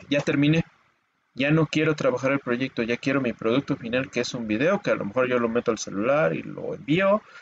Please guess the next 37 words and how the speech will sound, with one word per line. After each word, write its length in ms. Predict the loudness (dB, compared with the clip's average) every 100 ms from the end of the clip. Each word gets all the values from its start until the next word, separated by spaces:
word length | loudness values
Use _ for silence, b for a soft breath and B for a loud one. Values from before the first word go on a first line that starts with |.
| B
o 80 | 0
lo 120 | 0
subo 280 | -2 -4 -2
a 20 |
YouTube, 580 | 0 -2 0 2 4 2
o 140 | 2 2
lo 120 | 2
mando 360 | 0 2 4
en 340 | 2 0 -10 -10
un 200 | -6 -2
link 260 | -2 0
a, 140 | -2 -2 -4 -8 -8 -6 -6 -6
a 60 |
Drive 480 | 0 2 2 0 -2
y 180 | -4 -10
mando 240 | -6 -4 -2
el 60 |
link 200 | 0 -2 -6
y 200 | -18 -10
ya. 180 | -6 -6 -8 -20 B B B B 0
Entonces, 560 | 2 4 4 4 0
cuando 300 | 0 0 2
lo 100 | 2
exportamos, 760 | 0 -2 -2 2 2 0 -4 -6 -2
es 340 | 2 4 2
cuando 320 | 2 2 2
viene 380 | 2 4 4 4
ahora 280 | 6 8 6
sí 220 | 4 -2
la 240 | 2 4 4
recarga 640 | 0 -4 -4 -2 0 0
o 140 | -2
la 320 | -10 -14 -14 -14
necesidad 600 | -10 -6 -2 -2 -2 -2
de, 340 | -2 -4 -6 -12 -6
de 100 | -2
recurso. 420 | 4 6 6 4